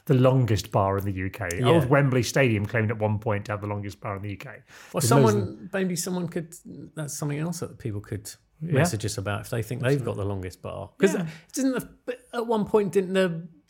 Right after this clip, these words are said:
Speaker 2: is it the Falcon in Clapham Junction? Didn't they claim to have the longest
Speaker 1: They,
Speaker 2: bar?
Speaker 1: they all do.
Speaker 2: Yeah.
Speaker 1: Everyone's at it.
Speaker 2: Yeah.
Speaker 1: Yeah. I d-, I don't know, I don't know why it's such a good claim. It's a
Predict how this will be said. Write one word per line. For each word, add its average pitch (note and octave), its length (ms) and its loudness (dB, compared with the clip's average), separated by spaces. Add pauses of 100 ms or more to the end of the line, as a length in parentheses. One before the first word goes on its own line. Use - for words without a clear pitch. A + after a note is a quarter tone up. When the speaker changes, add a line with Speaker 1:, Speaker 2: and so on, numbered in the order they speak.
(120)
Speaker 2:
is E3 100 -2
it - 140 -6
the F3+ 500 2
Falcon D#3 520 2
in A2 100 -6
Clapham C#3 320 -6
Junction? B2 380 -6
Didn't D#3+ 140 -6
they F#3 180 0
claim G#2+ 280 -8
to - 100 -12
have G2+ 100 -12
the B2+ 80 -10
longest A#2 440 -10
Speaker 1:
They, F3 140 8
Speaker 2:
bar? G3+ 120 4
Speaker 1:
they F#3 280 6
all G#3 140 10
do. G2 340 6
Speaker 2:
Yeah. D3 220 0 (180)
Speaker 1:
Everyone's D3+ 380 6
at G2 120 4
it. G#2 180 -6 (300)
Speaker 2:
Yeah. C#3 240 -2 (220)
Speaker 1:
Yeah. C3 280 0 (260)
I D3 60 2
d-, D#3+ 80 6
I D3 80 4
don't D#3+ 180 8
know, C#3+ 180 8 (360)
I E3 40 6
don't F#3+ 80 10
know A#2+ 200 6
why C#3 260 8
it's C#3+ 160 -2
such F3+ 260 -6
a D3 100 -8 (680)
good C#3 200 0
claim. B2 580 0 (240)
It's B2 100 -6
a C3 120 -6